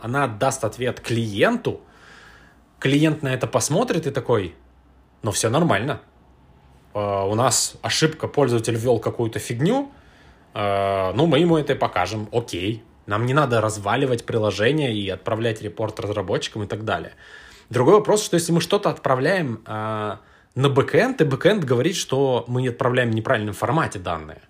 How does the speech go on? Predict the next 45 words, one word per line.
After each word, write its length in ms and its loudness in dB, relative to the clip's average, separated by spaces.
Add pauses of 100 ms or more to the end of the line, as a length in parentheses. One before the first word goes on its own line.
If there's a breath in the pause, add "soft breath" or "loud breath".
(340 soft breath)
То 60 -10
есть 140 -8
мы 100 0
вместо 640 -4
значения 580 0
отправляем 460 -2
массив 360 -2
значений. 640 -8 (1160 loud breath)
И 460 -4
тут 280 0
как 200 -4
бы 120 0
вопрос. 640 0 (600)
Это 200 -4
транспортный 640 2
уровень? 320 -2
Кажется, 420 0
что 220 -4
да. 360 0
Пользователь 460 2
с 140 -2
этим 260 -2
ничего 320 -2
не 100 -2
может 300 -2
сделать. 380 -4
Он 60 -8
не 60 -6
может 220 0
взять 240 0
и 40 -12
поправить 480 0
код, 200 0
чтобы 240 -6
он 120 -4
отправлял 380 -4
правильно. 440 -2 (420 loud breath)
И 240 -8
мы 140 2
не 100 4
можем 320 2
ее 160 2
обработать, 480 0
вменяемо 540 -2
эту 240 -10